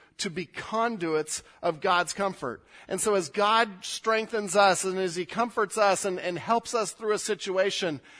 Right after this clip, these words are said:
that then should overflow to where we can help other people. You've seen this work, right? There, there's, there's nothing like someone that's been through a similar thing as you coming alongside and encouraging and exhorting and praying with you.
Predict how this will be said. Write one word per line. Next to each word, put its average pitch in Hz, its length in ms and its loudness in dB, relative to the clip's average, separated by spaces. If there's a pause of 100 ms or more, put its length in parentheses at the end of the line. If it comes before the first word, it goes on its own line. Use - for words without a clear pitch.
(200)
that 214 440 2
then 226 180 2
should 202 220 0
overflow 220 720 2
to 196 100 -4
where 202 160 0
we 220 220 -4
can 208 160 -4
help 202 240 4
other 196 220 2
people. 175 460 -6 (840)
You've 196 180 -6
seen 269 240 -2
this 220 220 0
work, 233 280 4
right? 190 320 0 (600)
There, 220 180 4
there's, 202 300 2
there's 196 280 -2
nothing 226 380 0
like 202 200 2
someone 233 420 -2
that's 175 180 -2
been 226 320 0
through 226 220 0
a 190 40 0
similar 226 400 -2
thing 220 280 -2
as 185 120 0
you 185 160 0
coming 226 360 -2
alongside 202 840 4 (960)
and 170 120 -2
encouraging 185 840 0
and 180 160 -2
exhorting 185 580 2
and 160 140 -2
praying 226 420 2
with 170 200 -4
you. 120 260 -8